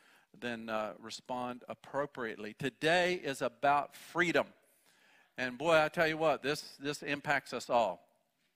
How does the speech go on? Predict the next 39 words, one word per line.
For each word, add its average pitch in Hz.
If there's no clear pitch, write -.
You 147
don't 214
have 233
to 185
go 190
very 160
far 139
until, 151
uh, 135
i-, 156
if 147
you're, 147
if 143
you 175
want 196
to -
pursue 196
Jesus 160
and 131
pursue 180
Christianity, 139
you 160
don't 196
go 190
very 185
far 180
before 160
you 147
bump 156
into 143
forgiveness. 131
I 123
mean, 151
that 180
is 160
so 185
core 156
in 139
understanding 156